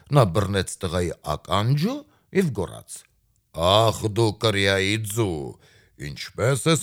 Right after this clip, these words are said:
համարձակվում քնել իմ դասին»։ «Պարոն ուսուցիչ», ասաց Լին, «այդ միայն թվում է, թե ես քնած եմ։ Իրականում ես Բուդդայի մոտ էի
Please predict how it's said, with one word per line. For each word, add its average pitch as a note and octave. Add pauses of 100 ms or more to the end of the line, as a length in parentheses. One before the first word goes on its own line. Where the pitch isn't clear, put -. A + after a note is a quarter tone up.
համարձակվում D3+ (340)
քնել A#2+
իմ A2
դասին»։ A2 (1120)
«Պարոն C#4+
ուսուցիչ», A2+ (560)
ասաց -
Լին, B1 (840)
«այդ C#4+
միայն B3
թվում B3+
է, D#3+
թե A#2 (100)
ես -
քնած G#2+ (120)
եմ։ F#2+ (480)
Իրականում G2 (560)
ես G3+ (160)
Բուդդայի E3
մոտ A3
էի E3